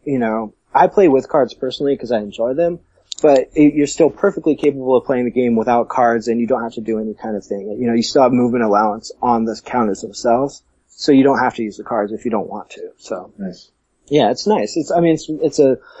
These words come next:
Speaker 1: a thoughtful touch, and the system's kind of full of that. Like, uh, a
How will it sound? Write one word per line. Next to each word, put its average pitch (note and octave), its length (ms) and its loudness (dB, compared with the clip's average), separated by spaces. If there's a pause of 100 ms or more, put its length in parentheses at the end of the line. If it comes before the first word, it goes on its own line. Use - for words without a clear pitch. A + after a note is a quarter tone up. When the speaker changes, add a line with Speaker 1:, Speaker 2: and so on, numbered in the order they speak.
(200)
Speaker 1:
a C#3+ 80 4
thoughtful D#3 440 4
touch, D#3+ 300 2
and E3+ 100 -4
the E3 60 -4
system's F3+ 400 -2
kind E3 200 0
of C#3 100 -4
full D#3+ 260 4
of B2+ 140 2
that. C3 240 2
Like, C3 320 -4
uh, C3 360 -4 (360)
a C#3+ 100 -8